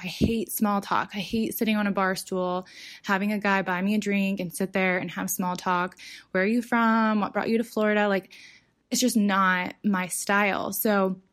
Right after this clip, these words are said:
really think about the type of guys you're attracting and where you're looking for them. So I stopped going out to the bars and looking for a husband, and maybe you'll find him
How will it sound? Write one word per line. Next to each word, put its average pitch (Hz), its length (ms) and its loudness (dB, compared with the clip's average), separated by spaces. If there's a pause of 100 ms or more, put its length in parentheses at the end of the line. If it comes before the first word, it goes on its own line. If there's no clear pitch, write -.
(920)
really 277 260 4
think 247 220 4
about 180 420 2 (400)
the 214 160 2
type 214 460 0
of 247 180 0
guys 185 400 0
you're 190 220 2
attracting 277 840 4
and 202 240 2
where 196 240 4
you're 185 380 2
looking 170 400 -4
for - 160 -6
them. - 340 -4 (320)
So 190 640 0
I 202 200 0
stopped 190 800 -2 (280)
going 190 300 0
out 180 160 -4
to - 100 -14
the 202 60 -2
bars 190 560 2
and 196 180 -4
looking 185 300 -4
for 175 640 -4 (520)
a 202 60 -2
husband, 202 760 2 (480)
and 196 580 0
maybe 202 300 0
you'll 254 220 4
find 240 360 4
him 233 380 2